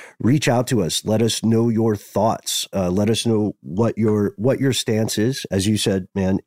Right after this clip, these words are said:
uh, particularly if you have a strong one, uh, we wanna hear it. We're not saying that we have the answers. We're not telling anybody what to think.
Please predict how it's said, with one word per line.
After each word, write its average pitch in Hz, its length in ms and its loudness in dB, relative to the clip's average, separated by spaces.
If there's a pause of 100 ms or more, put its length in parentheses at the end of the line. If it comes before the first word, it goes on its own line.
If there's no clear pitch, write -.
uh, 98 180 0
particularly 107 440 0
if 98 100 -6
you 107 120 2
have 92 280 -2
a 90 320 0
strong 127 540 0
one, - 140 -10 (680)
uh, 82 260 0
we 104 200 2
wanna 113 260 2
hear 110 300 0
it. - 160 -2 (340)
We're 101 220 4
not 107 280 0
saying 107 320 2
that - 100 -4
we 95 280 0
have 117 180 2
the 107 140 0
answers. 107 420 -2
We're 95 140 0
not 101 180 0
telling 110 400 0
anybody 98 460 0
what 92 240 -2
to 87 100 -4
think. - 400 -8